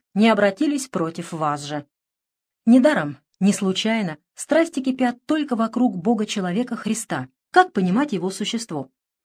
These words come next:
Задолго до учения христиан подобие евангельского учения проповедовалось в Палестине безвестными учителями. Христианство готовилось произрасти в душах людей,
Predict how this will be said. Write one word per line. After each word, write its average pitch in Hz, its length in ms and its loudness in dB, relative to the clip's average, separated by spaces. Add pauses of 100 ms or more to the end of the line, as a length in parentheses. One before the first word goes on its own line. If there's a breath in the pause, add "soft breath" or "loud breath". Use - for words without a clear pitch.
(160)
Задолго 196 500 4
до 185 120 0
учения 196 420 -2
христиан 208 640 -2 (200)
подобие 226 560 4
евангельского 180 720 -2
учения 190 540 -2 (220)
проповедовалось 262 680 0
в - 60 -18
Палестине 190 760 -2 (160)
безвестными 175 680 0
учителями. 147 600 -6 (240)
Христианство 214 880 0 (180 soft breath)
готовилось 262 520 0
произрасти 214 640 0
в 190 100 -2
душах 190 380 -6
людей, 208 460 -2